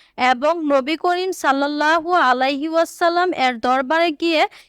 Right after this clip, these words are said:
ইসলাম ধর্ম গ্রহণ করেন। মুসলমান হয়ে তিনি দৃঢ় কণ্ঠে ঘোষণা দিলেন, "আর গোপনে নয়,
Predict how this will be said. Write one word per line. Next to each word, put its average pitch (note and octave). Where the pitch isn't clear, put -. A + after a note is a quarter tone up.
ইসলাম D#4+
ধর্ম F4
গ্রহণ D4+
করেন। A3
মুসলমান F4
হয়ে C#4+
তিনি D#4
দৃঢ় C#4
কণ্ঠে C#4+
ঘোষণা D4
দিলেন, E4
"আর D4
গোপনে D#4+
নয়, A#3